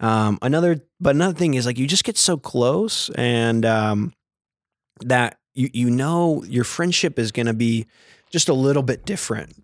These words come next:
for the rest of your life because you're no longer pursuing the exact same path. And, and there's a sense in which, um,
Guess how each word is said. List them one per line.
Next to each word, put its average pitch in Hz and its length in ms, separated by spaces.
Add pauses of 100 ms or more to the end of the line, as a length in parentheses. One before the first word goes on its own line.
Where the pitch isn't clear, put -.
(140)
for - 100
the 113 100
rest - 280
of 113 80
your 107 160
life 98 400
because 120 320
you're 120 80
no 135 180
longer 120 600
pursuing 113 320
the 113 80
exact 113 340
same 113 220
path. 113 560
And, 107 160 (720)
and 123 180
there's 131 160
a 127 40
sense 170 440
in 127 140
which, 113 480
um, 107 540